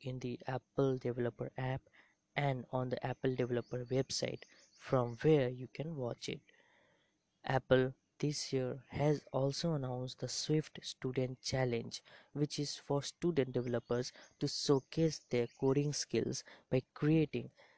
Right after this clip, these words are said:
their Swift playground. Now, in its thirty-first year, W W D C twenty will be, will be an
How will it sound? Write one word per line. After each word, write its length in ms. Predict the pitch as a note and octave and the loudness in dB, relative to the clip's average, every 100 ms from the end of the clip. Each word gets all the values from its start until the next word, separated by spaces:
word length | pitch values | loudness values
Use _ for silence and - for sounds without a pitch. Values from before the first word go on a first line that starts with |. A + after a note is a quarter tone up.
| _ | _
their 200 | B2+ B2 | -2 0
Swift 560 | A#2+ - C#3 D3+ - - _ - | 0 0 4 4 4 -10 _ -4
playground. 540 | C#3 C3+ A#2 B2 A2+ - _ _ - - - E3 | 4 4 4 -2 -2 -6 _ _ -20 -20 -14 -2
Now, 320 | F3 C3+ - - | 2 2 0 -4
in 120 | C#3 | -2
its 300 | D#3 - - - | 0 0 -4 2
thirty-first 800 | D#3+ D3 D3+ - D#3+ E3 - C#3 | 2 2 -2 2 4 4 0 -2
year, 320 | C#3 C3 A#2 A#2+ | 2 4 2 -2
W 280 | A#2 B2 A#2+ | -2 0 0
W 320 | A#2+ B2 B2 - | 0 -2 -10 -4
D 160 | - C3 | -4 -2
C 400 | - - C#3+ C3 | 0 0 0 0
twenty 560 | B2+ C3 D3 - C#3 B2 - - - | 2 2 2 -6 -12 -12 -14 -20 0
will 200 | B2+ B2 | 0 2
be, 260 | C3 B2 - - B2 B2+ - _ B2+ | 0 0 -2 -4 -4 -4 -8 _ 2
will 180 | C#3+ D#3 | 6 6
be 240 | C#3 C3 | 6 4
an 120 | B2+ | 4